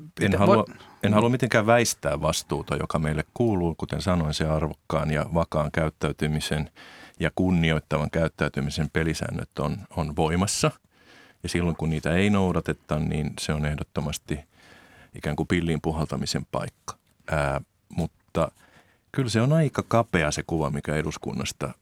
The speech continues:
Speaker 2: ää, ulos annetaan, kuten sa-, ja ihan siis perinteisenkin median kautta. Kuten tuossa äsken itse sanoit, niin, niin, ää, poimi-, <clears throat> poimitaan nimenomaan ne riidat ja vastakkainasettelut, tai sitten joku sellainen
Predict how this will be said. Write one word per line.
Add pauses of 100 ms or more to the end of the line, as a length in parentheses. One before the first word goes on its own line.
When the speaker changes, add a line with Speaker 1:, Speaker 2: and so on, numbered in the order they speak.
Speaker 2:
ää,
ulos
annetaan,
kuten
sa-,
ja
ihan
siis
perinteisenkin
median
kautta.
Kuten
tuossa
äsken
itse
sanoit,
niin, (520)
niin, (140)
ää, (600)
poimi-,
<clears throat>
poimitaan
nimenomaan
ne
riidat
ja
vastakkainasettelut, (420)
tai
sitten
joku
sellainen